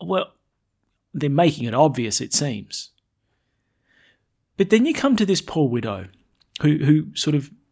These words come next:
puts in two small coins, you know, the equivalent of a, you know, couple of cents. And, and, you know, in, in, in my imagination, I can, I can kind of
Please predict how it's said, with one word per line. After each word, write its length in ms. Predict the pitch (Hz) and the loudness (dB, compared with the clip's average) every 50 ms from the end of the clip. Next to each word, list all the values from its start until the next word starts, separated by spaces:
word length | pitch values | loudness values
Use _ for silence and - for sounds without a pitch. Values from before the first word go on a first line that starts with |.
| _ _ _ _ _ _ _ | _ _ _ _ _ _ _
puts 240 | - - 196 190 - | 4 4 4 6 6
in 140 | 196 185 170 | 4 4 4
two 220 | 147 - - 160 | 4 4 4 4
small 360 | 160 151 - - 151 139 135 131 | 6 4 4 4 4 2 2 2
coins, 460 | - - 120 120 113 107 104 104 - | 0 -2 -2 -2 -2 -2 -4 -4 -4
you 60 | 135 | -2
know, 140 | 123 123 127 | -2 0 0
the 100 | 123 127 | 0 0
equivalent 500 | 127 127 - 156 156 143 139 131 120 113 | 0 0 0 0 0 2 2 0 0 -2
of 60 | 110 | -4
a, 120 | 107 107 - _ | -6 -8 -10 _
you 160 | - 151 127 104 | -4 -4 -4 -4
know, 100 | 113 117 | -4 -6
couple 300 | - - 147 - - 131 | -6 -6 -6 -6 -6 -4
of 80 | 113 - | -2 0
cents. 640 | - - - 104 101 101 104 - - - - - - _ _ _ _ _ _ _ _ _ _ _ _ _ _ _ _ _ _ _ _ _ - | 0 0 -2 -4 -8 -10 -6 -4 -2 -2 -2 -4 -8 _ _ _ _ _ _ _ _ _ _ _ _ _ _ _ _ _ _ _ _ _ 0
And, 260 | - 180 196 202 208 - | 4 4 4 4 4 2
and, 320 | - 185 196 190 196 - - _ _ | 2 2 2 2 0 -4 -10 _ _
you 160 | - 185 180 202 | 0 2 4 6
know, 100 | 196 185 | 6 6
in, 160 | 185 196 214 | 6 4 4
in, 240 | - 190 185 180 185 | 4 4 4 4 4
in 160 | 175 170 175 | 4 4 4
my 220 | 165 160 175 202 | 4 4 4 4
imagination, 580 | 202 185 160 139 - 147 131 123 113 117 - 135 | 6 6 4 4 4 4 2 2 2 2 0 0
I 120 | - 143 156 | 2 2 2
can, 240 | - 190 180 - - - - - - - - | 4 2 2 0 -2 -6 -18 -18 -20 -14 -10
I 80 | - 156 | -8 -6
can 140 | 147 202 190 | -2 -2 0
kind 160 | 185 196 185 | 0 0 0
of 140 | 160 - | -2 -4